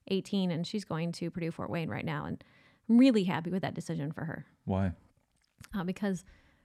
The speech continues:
Speaker 1: her semester tuition bill was thirty-seven hundred dollars. <laughs>
Speaker 2: It's not too bad.
Speaker 1: No. <laughs>
Speaker 2: Not at all.
Speaker 1: It's like, "Oh, yes, honey."
Speaker 2: Do that.
Speaker 1: Yes.
Speaker 2: Uh, I, I think it's interesting that we are making seven,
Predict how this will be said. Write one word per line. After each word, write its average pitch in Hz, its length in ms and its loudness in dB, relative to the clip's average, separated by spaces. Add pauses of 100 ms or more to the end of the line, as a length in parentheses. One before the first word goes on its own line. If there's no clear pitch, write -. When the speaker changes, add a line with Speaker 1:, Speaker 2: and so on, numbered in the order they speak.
Speaker 1:
her 208 200 0
semester 202 440 0
tuition 190 400 -2
bill 165 140 0
was 160 140 -2
thirty-seven 185 480 0
hundred 165 280 0
dollars. - 400 -4 (420)
<laughs> - 0 - (1120)
Speaker 2:
It's - 140 -12
not 160 120 8
too 151 100 8
bad. 147 360 8
Speaker 1:
No. 247 460 12 (100)
<laughs> 277 100 4
Speaker 2:
Not 147 140 6
at 143 80 8
all. 165 180 6 (360)
Speaker 1:
It's - 80 -16
like, 247 120 -2
"Oh, 254 200 2
yes, 226 200 0
honey." 180 280 -2 (480)
Speaker 2:
Do 113 160 4
that. 127 340 2 (260)
Speaker 1:
Yes. - 140 -4
Speaker 2:
Uh, 107 240 6
I, 113 120 4 (680)
I - 40 -10
think - 220 0
it's 107 140 -2
interesting 98 500 0
that 90 120 0
we 95 380 2
are 90 180 0
making 92 600 2
seven, 107 360 0